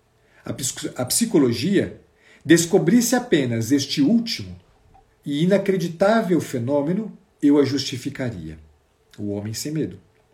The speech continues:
O semelhante se reconhece. Psicologia? Já era bordão de Adão a pérola barroca.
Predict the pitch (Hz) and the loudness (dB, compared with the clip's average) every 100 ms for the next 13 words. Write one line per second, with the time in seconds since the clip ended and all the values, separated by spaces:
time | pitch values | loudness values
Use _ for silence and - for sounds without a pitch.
0 | _ _ _ _ - - - - 180 262 | _ _ _ _ -20 -20 -10 -2 2 4
1 | 254 226 254 285 247 226 240 220 233 240 | 6 6 6 6 4 2 2 2 2 0
2 | 214 110 92 - 87 - _ _ _ _ | 0 -2 -4 -8 -10 -18 _ _ _ _
3 | _ - - 120 123 104 90 117 202 139 | _ -12 -10 -6 -6 -6 -4 0 0 0
4 | - - _ _ _ _ _ - 160 208 | -4 -18 _ _ _ _ _ -6 4 6
5 | 220 254 208 202 170 185 233 185 170 123 | 6 4 6 4 6 4 4 4 4 4
6 | 160 208 175 - 185 196 185 170 151 110 | 2 2 2 4 6 6 6 4 2 0
7 | 123 - 90 | -2 -2 -14